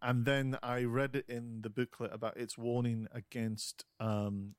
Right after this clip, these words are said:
inter-, you know, could be stopped by interceptors. And I kind of go, "Well, I actually thought of it as an interceptor by thinking of it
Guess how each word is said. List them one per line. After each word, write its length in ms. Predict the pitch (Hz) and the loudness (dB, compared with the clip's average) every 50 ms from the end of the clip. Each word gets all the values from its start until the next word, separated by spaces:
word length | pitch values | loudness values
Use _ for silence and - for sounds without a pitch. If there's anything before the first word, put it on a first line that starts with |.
| _ - | _ -4
inter-, 320 | 123 123 120 - 123 - - | -2 -2 -2 -2 -6 -6 -4
you 160 | 135 120 117 | -2 0 2
know, 160 | 110 104 101 - - | 2 0 -2 -4 -6
could 140 | - 123 110 | -6 -6 -6
be 80 | 113 107 | -4 -4
stopped 260 | - - 120 117 - | -2 -2 -2 -2 -2
by 120 | - 113 | -2 -2
interceptors. 720 | 113 117 - - - - 117 - - - 117 107 104 - - | -2 -2 -2 -6 -4 -2 -2 -4 -4 -6 -8 -6 -6 -8 -10
And 100 | - 117 | -6 -4
I 80 | 117 120 | -2 -2
kind 300 | 120 - - 147 143 131 | -2 -2 0 0 2 2
of 160 | 120 110 - - | 0 -2 -4 -4
go, 280 | 135 123 120 113 113 - | -2 -2 0 -2 -4 -4
"Well, 220 | - 156 175 208 _ _ - - - _ - | -2 -2 -2 -2 _ _ -20 -20 -10 _ 4
I 80 | 147 | 4
actually 260 | 175 196 - - 151 - - | 6 6 6 4 2 2 2
thought 240 | - 185 214 226 285 | 2 2 2 2 0
of 80 | 147 131 | 2 2
it 120 | 110 - | 0 0
as 80 | - 107 | 0 -2
an 80 | 113 107 | -2 -2
interceptor 420 | 101 110 107 - 101 - - 110 | -2 -2 -4 -4 -4 -6 -6 -6
by 120 | 107 107 104 | -4 -4 -2
thinking 200 | - 117 117 110 | 0 0 0 0
of 60 | 107 | -2
it 160 | 104 101 - | -2 -4 -6